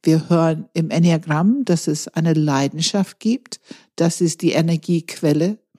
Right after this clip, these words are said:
für unser Enneagrammstil. Es ist unser, es ist Benzin für unser Motor. Es ist der Energielieferant für unser Leben.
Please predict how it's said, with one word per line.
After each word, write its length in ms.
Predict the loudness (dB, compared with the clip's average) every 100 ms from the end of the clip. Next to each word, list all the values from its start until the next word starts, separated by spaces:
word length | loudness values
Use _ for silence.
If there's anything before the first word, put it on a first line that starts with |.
| -20 _
für 100 | 2
unser 280 | 2 2 0
Enneagrammstil. 1000 | 0 -2 -2 -4 -4 -6 -2 -2 -2 -8 _ _ _ -4
Es 260 | -2 0
ist 180 | -2 -2
unser, 760 | -2 0 0 2 2 0 -2 _ -20 -18 -6
es 140 | 0
ist 180 | 0 2
Benzin 560 | 0 0 -2 2 2 2
für 160 | -2
unser 440 | -4 -2 0 0 2
Motor. 560 | 2 2 2 0 0 -10 -20 -20 _
Es 240 | -4 -2 0
ist 240 | -2 -2
der 160 | -2 0
Energielieferant 1080 | -2 -2 -2 0 2 2 0 -2 -2 -4
für 140 | -4 -4
unser 340 | -2 -2 0
Leben. 500 | 0 0 0 -2 -6